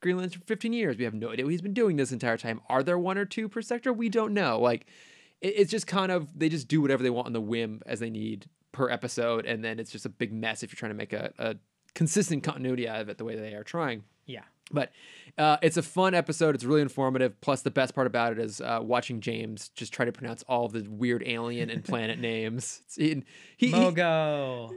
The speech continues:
Speaker 1: Yeah, he, he's got a lot of really fun bits thrown in there, too. Uh, it's, it's well worth a watch if you like this sort of
Speaker 2: I think
Speaker 1: stuff. Which
Speaker 2: Kizak is one of them.
Speaker 1: That sounds familiar. I don't know. Uh, they, they, they were all just weird and incomprehensible and full of consonants. So
Speaker 2: There's, there's a Green Lantern who is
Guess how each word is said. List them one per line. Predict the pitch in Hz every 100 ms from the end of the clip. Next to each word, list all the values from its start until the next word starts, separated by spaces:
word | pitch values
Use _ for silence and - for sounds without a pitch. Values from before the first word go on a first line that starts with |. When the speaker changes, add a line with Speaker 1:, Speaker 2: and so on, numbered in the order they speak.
| -
Speaker 1:
Yeah, | 160 135 120
he, | 120
he's | 185 208 190
got | 220
a | 185
lot | 156 147
of | 120
really | 135 131
fun | 139 123
bits | 107 120 -
thrown | 117
in | 113
there, | 113 110
too. | 120 113 104
Uh, | 104 107
it's, | 117 - 151
it's | 127
well | 143 175 160
worth | 147 131
a |
watch | 113 110 -
if | -
you |
like | 113 104
this | 107
sort | 110
of |
Speaker 2:
I | 123
think |
Speaker 1:
stuff. | 110 107
Which | 113
Speaker 2:
Kizak | 120 127 135 135 143 151
is | 143
one | 143
of | 143 -
them. | 143 147 151
Speaker 1:
That | 202
sounds | 165 120 107 -
familiar. | 107 110
I | 123 120
don't | 104
know. | 104 104 107 -
Uh, | 135
they, | 131 135
they, | 143 143
they | 160
were | 180
all | 175 170
just | 143
weird | 131 139 127
and | 120
incomprehensible | 107 117 113 - _ 120 113 104 110 110
and | 101
full | 120
of | 107
consonants. | - 113 104 - 104 - -
So | - 117 107 - -
Speaker 2:
There's, | 139 135 120 -
there's | 147 127
a | 127
Green | 113 - 139 135
Lantern | 123 120 - 117 113 123 - -
who | 123
is | 113 110 107 -